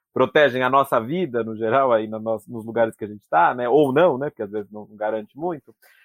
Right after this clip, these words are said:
É, vi-, vivo, vivendo o momento que a gente tá ainda, né? Mas eu acho que tem um lado ali que, se aquilo traz um sofrimento muito grande,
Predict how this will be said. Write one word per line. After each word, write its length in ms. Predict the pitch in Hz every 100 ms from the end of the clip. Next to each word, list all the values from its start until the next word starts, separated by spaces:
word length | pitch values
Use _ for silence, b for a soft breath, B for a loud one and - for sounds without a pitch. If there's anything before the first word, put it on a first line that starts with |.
| b
É, 380 | 110 117 113 104
vi-, 540 | 98 95 - - 107 123
vivo, 580 | 110 117 151 143 107 98
vivendo 460 | 104 113 117 135
o 40 | 127
momento 280 | 123 123 -
que 80 |
a 40 | 110
gente 200 | 110 -
tá 200 | 156 151
ainda, 360 | 131 170 117 120
né? 180 | 156 - _ _ _ -
Mas 200 | 123 135
eu 60 |
acho 120 | 151
que 60 | -
tem 80 | 175
um 40 |
lado 240 | 175 170 185
ali 280 | 165 175 -
que, 320 | 196 202 190 _ _ _ -
se 240 | - -
aquilo 340 | 415 208 190
traz 240 | 175 151 143
um 40 |
sofrimento 540 | 147 160 151 151 151 147
muito 300 | 156 180 196
grande, 720 | 156 131 120 117 117 110 113